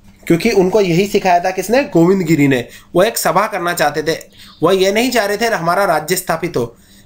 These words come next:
लेकिन वो तो क्या, इकट्ठा होकर राज्य का विरोध करना चाहते थे। जो बेट बेगार प्रथा थी उसका,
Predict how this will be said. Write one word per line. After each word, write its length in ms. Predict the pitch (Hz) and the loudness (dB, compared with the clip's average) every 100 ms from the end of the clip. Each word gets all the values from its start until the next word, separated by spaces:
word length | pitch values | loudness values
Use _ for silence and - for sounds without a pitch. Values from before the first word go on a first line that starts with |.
| - | 0
लेकिन 300 | 139 165 208 | 0 2 -2
वो 160 | 170 180 | 0 0
तो 120 | 208 | 0
क्या, 220 | 208 208 | -2 -2
इकट्ठा 400 | 247 - 170 - | -2 -6 -6 -4
होकर 300 | 202 185 214 220 - 143 | -4 0 -2 -2 -4 0
राज्य 340 | 143 143 180 | 0 0 0
का 120 | 226 | 0
विरोध 380 | 247 165 180 202 | -2 0 0 0
करना 220 | 196 185 | 0 0
चाहते 260 | 185 170 190 | 0 -2 -2
थे। 120 | 220 | 0
जो 100 | 240 | 0
बेट 280 | 170 170 165 | 0 0 0
बेगार 280 | 160 160 160 | 0 0 -2
प्रथा 320 | 135 123 147 | -4 -4 -4
थी 120 | 208 - | -4 -4
उसका, 340 | 160 - 131 | -4 -2 -2